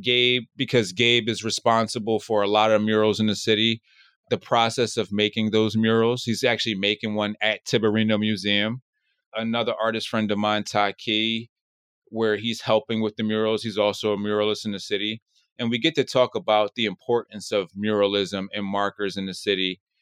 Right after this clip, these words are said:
and why the Tiberino Museum should have a marker and that mural there. So it's personal for me because, again, it's my neighborhood.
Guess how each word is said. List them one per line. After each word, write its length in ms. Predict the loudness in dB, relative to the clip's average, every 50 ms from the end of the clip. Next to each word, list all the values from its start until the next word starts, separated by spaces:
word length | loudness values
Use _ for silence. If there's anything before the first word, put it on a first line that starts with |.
| _ _ _ _ -2
and 280 | 0 0 0 0 -2 -6
why 300 | -2 2 4 4 4 4
the 80 | 2 0
Tiberino 600 | -2 -2 -2 0 2 2 2 2 2 4 4 2
Museum 600 | 2 0 0 -2 -2 -2 -2 -2 -4 -6 -10 _ _ _ _ _ _ _ _ -10
should 280 | -6 -2 -2 -2 0
have 200 | 0 0 0 0
a 80 | -2 -4
marker 460 | -2 -4 -4 -4 -8 -12 -18 -20 -20 _ _ _ _ _ _ _ -4
and 240 | -2 -2 0 2
that 180 | 2 2 0 0
mural 420 | -2 -2 0 0 0 0 -2 -4
there. 320 | -4 -4 -6 -4 -6 -8 -8
So 380 | -4 0 2 2 2 2 0 -4 _ -20 -20 -20 -20 -20 _ _ -10
it's 200 | -10 -10 -10 -14 -20 _
personal 500 | _ -2 0 0 0 -2 -2 0 0 0
for 140 | 0 -2 -2
me 200 | -2 0 0 0
because, 540 | -2 -4 -6 -2 2 2 4 4 2 2 0
again, 300 | -2 0 2 2 2 2
it's 140 | 0 -2 -2
my 200 | 0 0 0 0
neighborhood. 800 | 0 0 0 0 0 0 0 2 4 4 6 4 4 2 -4